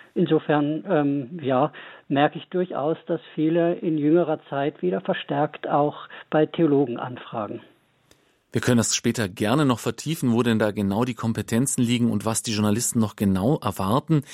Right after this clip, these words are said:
Speaker 2: Jetzt sind wir aber gespannt auf Ihren Vortrag. Fünf Jahre Enzyklika Laudato Si.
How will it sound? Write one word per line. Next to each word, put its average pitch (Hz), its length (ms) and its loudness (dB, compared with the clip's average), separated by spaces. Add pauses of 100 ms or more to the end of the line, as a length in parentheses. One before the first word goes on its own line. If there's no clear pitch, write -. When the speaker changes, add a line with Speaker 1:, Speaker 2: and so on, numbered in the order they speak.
(320)
Speaker 2:
Jetzt - 280 -4
sind 113 200 -2
wir 120 60 2
aber 101 160 0
gespannt 113 400 -2
auf 110 140 -4
Ihren 98 160 -2
Vortrag. 135 520 -2
Fünf 180 380 -4
Jahre 127 380 -2
Enzyklika 117 680 -6
Laudato 117 500 0
Si. 120 340 -2